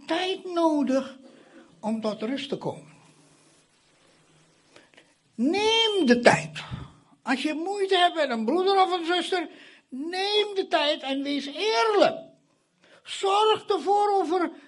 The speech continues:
dat je geweten goed is, dat je een zuivere relatie hebt en dat je intuïtie goed is. Want wij ma-, falen allemaal.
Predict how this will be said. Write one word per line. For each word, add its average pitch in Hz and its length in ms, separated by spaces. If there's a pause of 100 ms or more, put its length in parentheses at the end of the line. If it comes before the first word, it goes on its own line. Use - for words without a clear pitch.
(160)
dat 294 240
je 285 120
geweten 381 720
goed 381 240
is, 381 280 (320)
dat 294 260
je 294 120
een 233 240
zuivere 392 720
relatie 359 520
hebt 339 260
en 302 100
dat 294 180
je 302 140
intuïtie 349 560
goed 370 220
is. - 340 (1700)
Want 285 200
wij 320 160
ma-, 285 200
falen 403 460
allemaal. 370 640